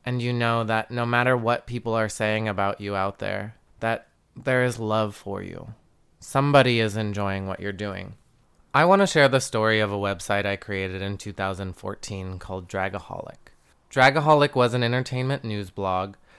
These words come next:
that focused mostly on the stars of RuPaul's Drag Race and covered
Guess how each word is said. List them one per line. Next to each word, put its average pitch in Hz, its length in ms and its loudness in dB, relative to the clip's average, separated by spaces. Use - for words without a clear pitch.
that 101 300 0
focused 110 460 -6
mostly 123 560 -2
on 107 320 -4
the 104 100 -4
stars 101 460 -2
of 95 100 -12
RuPaul's 101 480 -6
Drag 95 280 -2
Race 95 480 -6
and 110 160 -6
covered 107 480 -4